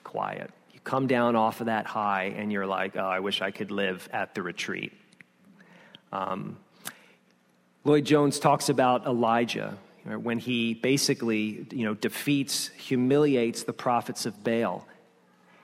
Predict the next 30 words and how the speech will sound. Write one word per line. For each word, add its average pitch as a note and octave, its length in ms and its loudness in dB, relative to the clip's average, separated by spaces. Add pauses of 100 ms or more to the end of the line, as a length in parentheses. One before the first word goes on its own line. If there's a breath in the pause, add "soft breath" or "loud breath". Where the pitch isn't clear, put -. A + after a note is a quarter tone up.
(120 soft breath)
And A2+ 340 -2
right B2 200 4
after C3+ 260 2
that, D3+ 180 2
he's A2+ 140 -2
feeling A#2+ 260 0
sorry C#3+ 360 0
for G2 160 -6
himself, F#2+ 440 -6
right? A2+ 140 -6
Read C3 260 0
First C3+ 320 -2
Kings. G#2 480 -6 (880 soft breath)
Right C3 200 2
after D#3 260 4
that, C3+ 280 4
this C3 140 0
amazing C#3 640 4
moment C3 540 2
that - 240 -8
God B2+ 320 -2
uses C3+ 360 0
Elijah, A#2 540 0
and A2+ 200 0
then A#2+ 240 0
he's B2+ 240 -4
feeling C#3+ 280 0
sorry F3 320 0
for G#2 160 -8
himself F#2+ 600 -10